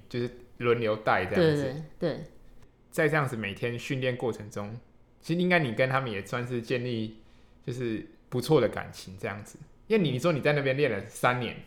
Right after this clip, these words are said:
Speaker 2: 对，对。
Speaker 1: 这样的等于是学生也换了一轮了这样子。
Speaker 2: 欸，对，对。
Speaker 1: 所以你，你，你在那个学校你自己练起来感觉怎么样？你觉得那边算是有归属感吗？
Speaker 2: 他们其实都还蛮，蛮单纯这样。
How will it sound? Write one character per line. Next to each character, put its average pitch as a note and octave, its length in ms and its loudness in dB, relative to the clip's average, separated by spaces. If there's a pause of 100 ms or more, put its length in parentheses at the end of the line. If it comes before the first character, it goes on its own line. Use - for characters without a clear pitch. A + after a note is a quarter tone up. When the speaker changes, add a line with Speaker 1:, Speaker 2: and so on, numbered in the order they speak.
(400)
Speaker 2:
对， D#3 180 0
对。 D3 120 -4
Speaker 1:
这 G3+ 60 8
样 G#3 80 8
的 D#3 140 8
等 - 140 0
于 A#2 40 -2
是 D#3 100 2
学 A2+ 220 0
生 C3 120 4
也 G#2 140 0
换 C3 300 2
了 G2 120 -6 (360)
一 E3 120 2
轮 B2 240 0
了 - 60 -14 (100)
这 B2 60 -8
样 G2 180 -6
子。 - 120 -20 (540)
Speaker 2:
欸， D#3+ 100 0
对， D#3+ 240 2
对。 C3+ 200 -6 (300)
Speaker 1:
所 E3 160 2
以 D#3 60 4
你， A#2+ 180 -4
你， C#3 240 -6 (200)
你 C#3+ 200 -2 (260)
在 F#3+ 160 2
那 F#3+ 120 0
个 C#3+ 100 4
学 B2 140 -2
校 D3 140 0
你 A2 100 -4
自 D3+ 120 -2
己 B2+ 80 0
练 C3 180 0
起 - 140 -12
来 F2 120 -10
感 F#2 160 -10
觉 F#2 100 -8
怎 G2 140 -10
么 G2+ 80 -10
样？ G#2+ 120 -6
你 G2+ 60 -10
觉 A2 160 -4
得 A2 160 -2 (140)
那 D3+ 100 0
边 B2+ 140 -2
算 B2+ 160 -2
是 B2 180 -6 (840)
有 A#2 140 0
归 C3+ 240 4
属 G#2+ 200 -4
感 G2+ 160 -4 (100)
吗？ - 80 -18 (100)
Speaker 2:
他 B3+ 120 -8
们 G#3+ 260 -2
其 F3+ 180 -6
实 F3+ 60 0
都 G3+ 140 -2
还 E3+ 120 -2
蛮， D3+ 320 -2 (500)
蛮 D#3 220 -2
单 E3+ 220 0
纯 B2 220 -8
这 C3 80 -6
样。 A2+ 100 -8